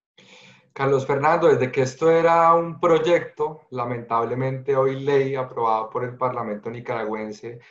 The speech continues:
eh, estábamos observando con gran preocupación, no solo desde la relatoría, sino desde los mecanismos de seguimiento con los que cuenta la C I D H,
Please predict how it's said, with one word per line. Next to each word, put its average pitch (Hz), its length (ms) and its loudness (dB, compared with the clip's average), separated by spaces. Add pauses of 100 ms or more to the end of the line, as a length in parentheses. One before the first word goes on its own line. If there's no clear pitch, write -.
(260)
eh, 110 300 -4
estábamos 120 480 0
observando 113 640 -2
con 135 140 -4
gran 113 220 -2
preocupación, 127 600 -6
no 127 100 0
solo 151 240 0
desde 160 240 0
la 156 80 0
relatoría, 117 720 -4 (440)
sino 123 320 -4
desde 113 200 -4
los 113 180 -6
mecanismos 110 640 -6
de 139 80 -2
seguimiento 113 800 -6
con 131 160 -6
los 127 160 -6
que 127 160 -12
cuenta 107 640 -4 (320)
la 123 160 -4
C 113 200 -2
I 117 100 -2
D 127 180 2
H, 135 500 0